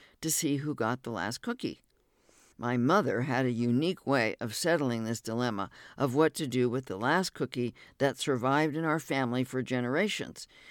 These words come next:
She said that whoever took the last cookie would be old and unmarried for the rest of their lives. Somehow in her mind, that was the way to settle a child conflict, so nobody wanted the last cookie.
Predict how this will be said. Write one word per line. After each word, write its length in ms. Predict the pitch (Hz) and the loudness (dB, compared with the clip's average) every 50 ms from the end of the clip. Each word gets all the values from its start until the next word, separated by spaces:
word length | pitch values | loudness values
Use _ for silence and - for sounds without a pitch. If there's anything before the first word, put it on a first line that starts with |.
| - - - | -20 -20 -10
She 200 | - - 233 226 | -6 -2 0 0
said 320 | 190 - 180 131 127 127 | 0 2 0 0 0 0
that 180 | - 135 131 139 | 0 -2 -2 0
whoever 400 | 151 139 139 156 185 185 214 214 | 2 2 4 4 4 4 2 0
took 260 | - - 190 170 - | 0 0 -2 -4 -2
the 120 | - 139 | -2 -2
last 360 | 127 135 151 165 180 165 - - | 0 2 2 2 2 2 0 -2
cookie 420 | - 196 170 - 143 135 170 123 - - - - | -4 -4 -2 0 0 0 0 -2 -4 -12 -20 -2
would 200 | - 143 160 135 | 4 4 4 6
be 200 | 113 143 143 120 | 4 2 0 2
old 420 | - 120 151 170 185 190 196 175 - - | 2 4 6 8 8 8 6 2 0 -2
and 200 | - 156 - 131 - | 0 0 2 2 2
unmarried 800 | - 143 151 165 170 165 170 180 180 170 156 147 139 143 143 - | 2 0 2 2 2 6 8 8 8 8 8 6 6 4 2 2
for 140 | - 151 135 | 0 0 2
the 140 | 120 127 | 2 4
rest 320 | 127 135 143 160 165 - - | 6 6 6 6 4 2 0
of 100 | 165 139 | 2 4
their 160 | 151 151 147 | 6 6 6
lives. 580 | 139 135 139 127 110 98 101 104 - - - - _ _ _ _ _ _ _ _ _ - - - _ _ | 6 4 4 4 2 0 -4 -6 -10 -12 -14 -14 _ _ _ _ _ _ _ _ _ -20 -20 -20 _ _
Somehow 440 | - - 254 254 240 208 190 160 156 98 | -6 -2 0 0 2 2 2 2 2 2
in 180 | 107 143 127 | 2 0 0
her 260 | 127 127 131 175 185 | 0 -2 -2 0 0
mind, 520 | 190 175 127 78 - - - 90 - - - - _ _ _ _ _ _ | 2 2 0 -2 -4 -8 -12 -12 -12 -14 -16 -20 _ _ _ _ _ _
that 260 | - 135 143 - - | 4 4 4 4 2
was 220 | - 156 165 147 - | 0 0 0 0 -2
the 100 | 151 156 | -2 0
way 340 | 147 143 113 113 113 113 113 | 2 4 4 4 2 0 -2
to 160 | - 135 143 | -4 -4 -4
settle 440 | 135 - - 90 101 107 120 120 - | -2 -2 -2 -2 -2 -2 -2 -4 -2
a 120 | - 151 143 | -4 -4 -4
child 400 | - - 82 64 80 104 123 - | -4 -6 -4 -4 -4 -4 -6 -6
conflict, 580 | - 208 226 233 202 - 135 - - - - _ _ _ _ - - - _ _ | -4 -2 -2 -2 -2 -4 -8 -8 -10 -14 -20 _ _ _ _ -20 -20 -20 _ _
so 200 | - 233 233 226 | 0 2 4 4
nobody 480 | 196 165 147 143 143 139 156 143 151 | 6 8 8 6 8 6 4 4 6
wanted 380 | 147 131 127 123 120 123 123 107 | 4 4 4 4 4 2 2 2
the 100 | 120 113 | 0 0
last 340 | 107 90 92 107 120 - - | 0 0 -2 -2 -2 -6 -6
cookie. 480 | - 269 254 - - - - - - | -6 -6 -6 -4 -6 -8 -8 -8 -14